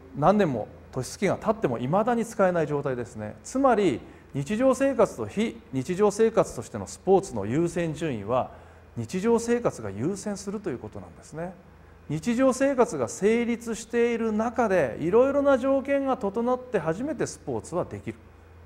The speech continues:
つまり日常あっての非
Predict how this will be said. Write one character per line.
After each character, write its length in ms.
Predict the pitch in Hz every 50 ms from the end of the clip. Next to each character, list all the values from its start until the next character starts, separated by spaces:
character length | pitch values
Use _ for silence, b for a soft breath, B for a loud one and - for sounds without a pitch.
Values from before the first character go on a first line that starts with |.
| -
つ 120 | - - 226
ま 140 | 226 208 180
り 220 | 202 208 147 - - B B B B B B B
日 320 | 127 131 131 - 214 226 214
常 320 | 247 254 254 254 247 262
あ 60 | 269
っ 160 | 269 262 -
て 100 | - 214
の 300 | 214 233 233 226 - - -
非 240 | - 185 185 180